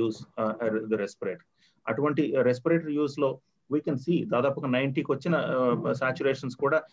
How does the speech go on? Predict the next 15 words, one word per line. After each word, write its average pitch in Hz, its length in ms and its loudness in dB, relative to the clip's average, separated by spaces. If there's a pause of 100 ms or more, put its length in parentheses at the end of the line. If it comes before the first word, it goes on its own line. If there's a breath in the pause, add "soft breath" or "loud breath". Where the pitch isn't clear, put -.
(300 soft breath)
uh, 110 60 -2
ప్రాపర్ 139 340 2
గా 139 100 2
స్పెరోమీటర్ 131 580 0
ని 123 80 0
సరిగ్గా 120 320 -2
యూజ్ 127 280 0
చేయగలిగితే, 117 440 -2 (420)
uh, 110 80 -2
they, 117 160 -2
they 117 200 2
do, 123 200 2
uh, 110 340 -2
go 107 240 2
up. 98 120 0